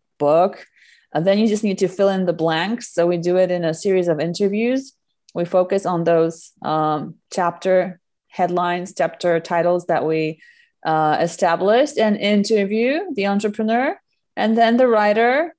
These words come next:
writes based on those transcripts. That's, uh, that all has to be okayed by the client as we work together so that they're happy every step of the way. And then we take care of all the publishing things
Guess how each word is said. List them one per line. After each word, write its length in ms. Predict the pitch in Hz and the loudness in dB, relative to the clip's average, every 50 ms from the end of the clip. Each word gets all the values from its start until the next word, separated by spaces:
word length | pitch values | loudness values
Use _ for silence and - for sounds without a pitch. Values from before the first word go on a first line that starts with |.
| _ | _
writes 680 | - 175 190 202 220 254 262 202 147 123 - - - - | -8 -2 0 0 2 2 0 -2 -4 -6 -8 -14 -10 -4
based 240 | - 190 185 180 185 | 0 0 0 0 0
on 160 | 190 180 180 | -2 -4 -2
those 320 | 175 180 175 175 175 - - | 0 2 2 0 0 -4 -6
transcripts. 840 | - 170 160 170 175 170 - - 240 240 262 269 269 - - - _ _ _ _ _ _ _ - | -4 -2 -2 -2 -4 -4 -4 -2 0 0 0 0 -4 -8 -20 -20 _ _ _ _ _ _ _ -6
That's, 580 | - 170 180 185 180 175 175 - - - - 190 | -2 0 0 2 0 0 -2 -6 -14 -8 -2 0
uh, 260 | 185 175 175 170 - - | 2 4 4 2 0 0
that 160 | 185 185 180 | 2 2 4
all 140 | 180 180 185 | 4 2 2
has 280 | 202 190 185 185 - | 2 0 -2 -2 -4
to 60 | - 190 | -6 -6
be 340 | 170 180 180 185 180 175 - | -4 -2 -2 0 0 0 2
okayed 640 | 175 180 180 180 - 208 175 170 170 180 190 185 185 | 2 0 0 0 -2 0 2 2 2 2 2 0 0
by 220 | 175 170 170 170 | 0 0 0 2
the 420 | 170 170 160 156 151 151 156 170 - _ _ _ _ _ _ - | 2 2 2 2 2 2 0 -2 -6 _ _ _ _ _ _ -12
client 560 | - - 190 185 180 185 185 190 208 240 269 - | -6 -4 -2 0 0 0 0 0 0 0 0 2
as 220 | 170 175 170 180 | 2 0 0 0
we 100 | 185 175 | -2 -2
work 320 | 165 170 170 175 185 - - | 0 0 0 0 0 -2 -6
together 540 | - 185 175 170 170 170 185 196 220 254 269 | -6 -2 0 0 0 2 2 2 2 0 0
so 160 | 269 202 175 | 0 -2 -2
that 220 | 170 165 165 - | 0 -2 -2 -2
they're 360 | - 170 165 165 170 180 170 - _ | 0 0 2 2 0 -2 -4 -10 _
happy 520 | - - 175 175 170 - 214 208 214 226 220 202 | -8 -6 -4 -4 -4 -4 -4 -4 -4 -4 -4 -6
every 200 | 190 180 180 180 | -4 -4 -4 -4
step 240 | - - 180 180 | -4 -4 -4 -2
of 80 | 170 160 | -2 -2
the 80 | 165 165 | 0 0
way. 380 | 160 156 165 190 247 269 - - _ _ _ _ _ _ _ _ _ _ _ _ _ _ - | 0 0 0 0 -2 -4 -6 -10 _ _ _ _ _ _ _ _ _ _ _ _ _ _ -4
And 240 | - 233 240 240 226 | 0 2 2 4 4
then 280 | 247 247 240 247 247 247 | 6 6 6 6 6 4
we 120 | 247 247 | 4 4
take 240 | 247 277 262 254 254 | 4 4 2 2 4
care 180 | 269 262 247 240 | 4 6 6 6
of 120 | 240 240 | 6 6
all 160 | 233 233 240 | 4 4 4
the 100 | 233 240 | 4 4
publishing 540 | 233 247 247 240 226 240 233 - 247 240 226 | 2 2 2 2 2 2 0 0 0 0 0
things 560 | 226 240 226 220 220 220 220 226 233 226 - | 2 2 2 2 2 2 0 -2 -4 -4 -8